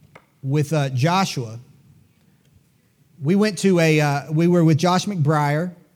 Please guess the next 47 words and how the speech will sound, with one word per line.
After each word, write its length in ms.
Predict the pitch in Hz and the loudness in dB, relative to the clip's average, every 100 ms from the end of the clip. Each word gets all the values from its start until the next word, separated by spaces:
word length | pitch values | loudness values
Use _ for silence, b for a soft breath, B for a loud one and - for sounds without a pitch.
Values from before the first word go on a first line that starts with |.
| _ | _
and 680 | 151 151 151 151 147 139 - _ _ _ _ | -2 0 0 -2 -2 -4 -10 _ _ _ _
he 140 | - 185 | -2 0
took 220 | 208 190 | 2 0
us 120 | 190 | -2
to 100 | - | -2
several 280 | 151 185 170 | -4 -2 0
different 260 | 165 151 143 | 0 -2 -4
towns. 280 | 160 165 143 | -4 -2 -4
But 120 | 120 143 | -6 -10
one 220 | 160 196 | -4 -2
of 80 | 226 | -2
the 80 | 175 | -2
things 240 | 175 175 | -2 -2
we 100 | 151 | -2
did 180 | 151 156 | -2 -2
is 100 | 139 | -2
we 80 | 147 | -2
went 240 | 151 165 143 | -4 -6 -6
to, 240 | 151 143 B B - | -4 -6 B B -8
we 100 | 151 | -4
went 220 | 175 180 | -4 -4
to 80 | 139 | -6
church 400 | - 214 175 - - | -4 -4 -6 -12 -6
underground, 580 | 170 170 151 147 143 139 | -2 -2 0 -2 -4 -4
secret 380 | 175 156 151 | -4 -6 -8
church 240 | 139 156 147 | -8 -10 -8
services. 380 | 135 107 101 - b _ | -10 -8 -12 -18 b _
They're 100 | 165 | -2
not 200 | 175 180 | -2 -4
actually 500 | 165 156 151 156 143 | -6 -6 -4 -4 -4
underground. 540 | 131 127 117 113 82 - _ _ _ _ _ | -6 -8 -8 -12 -16 -20 _ _ _ _ _
They're 100 | - | -14
not 140 | 120 123 | -14 -10
actually 380 | 131 123 - 117 | -10 -10 -12 -14
underground. 520 | 110 107 107 101 90 - - | -14 -14 -12 -14 -16 -18 -16
They're 100 | 110 | -14
just 200 | 110 - | -14 -12
called 300 | 131 120 104 | -10 -10 -12
underground, 480 | 117 98 98 90 | -14 -14 -16 -14
like 160 | 110 110 | -14 -12
the 100 | 131 | -12
Underground 420 | 123 117 117 113 | -10 -10 -12 -8
Railroad 440 | 139 139 127 120 113 | -4 -4 -4 -8 -10
was 140 | 107 | -12
not 140 | 120 | -12
actually 320 | 107 110 - 110 | -14 -16 -16 -16
underground. 480 | 98 92 92 95 | -16 -16 -18 -20